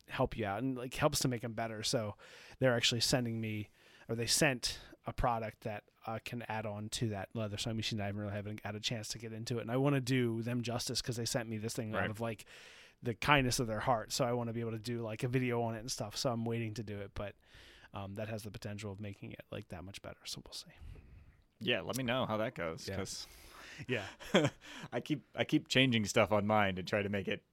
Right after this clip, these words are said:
Speaker 2: make it function a little smoother.
Speaker 1: All right.
Speaker 2: Um,
Speaker 1: Yeah.
Speaker 2: yeah.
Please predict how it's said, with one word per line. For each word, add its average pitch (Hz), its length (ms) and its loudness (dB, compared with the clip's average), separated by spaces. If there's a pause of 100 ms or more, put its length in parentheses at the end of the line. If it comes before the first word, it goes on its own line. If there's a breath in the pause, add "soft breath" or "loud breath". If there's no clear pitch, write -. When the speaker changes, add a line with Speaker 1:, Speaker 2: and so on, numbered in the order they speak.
(140)
Speaker 2:
make 101 200 -2
it - 160 -4
function 104 320 -2
a 95 40 -4
little 95 160 -4
smoother. 98 560 -2
Speaker 1:
All 107 80 -6
right. 98 300 -4
Speaker 2:
Um, 117 120 -10 (180)
Speaker 1:
Yeah. 110 240 -6 (240)
Speaker 2:
yeah. - 120 -18